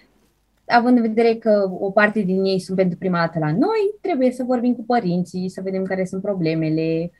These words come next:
um, să vorbim și cu copiii, desigur, să vedem care e părerea lor și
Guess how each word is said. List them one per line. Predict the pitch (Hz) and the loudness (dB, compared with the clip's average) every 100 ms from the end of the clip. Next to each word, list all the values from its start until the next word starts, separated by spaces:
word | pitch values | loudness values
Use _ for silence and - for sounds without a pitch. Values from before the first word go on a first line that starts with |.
| _ _ - | _ _ -4
um, | 196 196 196 202 | 0 0 0 -2
să | 190 | -2
vorbim | 214 208 202 | -2 0 -2
și | 202 | -6
cu | 196 | -4
copiii, | 247 240 175 | -4 -2 -4
desigur, | 170 175 - 156 156 | -4 -6 -6 -6 -6
să | 156 175 | -8 -10
vedem | 175 165 165 160 160 | -8 -4 -4 -4 -2
care | 175 165 | 0 0
e | |
părerea | 165 170 175 175 175 | -2 -2 0 0 0
lor | 156 139 143 | -2 -2 -2
și | 151 - - 381 381 | -4 -12 -2 0 2